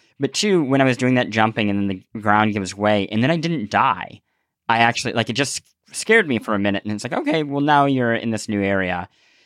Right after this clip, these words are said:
That is so much kinder than the early Dark Souls model,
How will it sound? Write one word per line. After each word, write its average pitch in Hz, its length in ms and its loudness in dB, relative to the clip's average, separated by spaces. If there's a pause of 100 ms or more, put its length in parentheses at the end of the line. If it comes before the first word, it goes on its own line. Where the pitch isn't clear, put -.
(560)
That 127 420 2
is 127 320 -2
so 131 100 -2
much 123 360 -4
kinder 147 720 -4 (440)
than 131 560 0
the 143 100 -2
early 139 280 -2
Dark 143 260 -2
Souls 156 300 -6
model, 165 480 -4